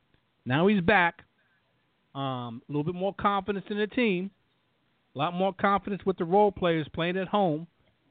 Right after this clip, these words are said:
and a lot on the line for the seven,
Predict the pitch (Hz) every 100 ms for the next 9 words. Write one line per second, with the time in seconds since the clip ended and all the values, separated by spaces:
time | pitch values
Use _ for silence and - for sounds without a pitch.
0 | _ 139 147 135 127 143 165 - 156 170
1 | 180 175 175 165 151 151 _ _ _ _
2 | 151 147 139 135 135 131 - _ _ 156
3 | 160 175 160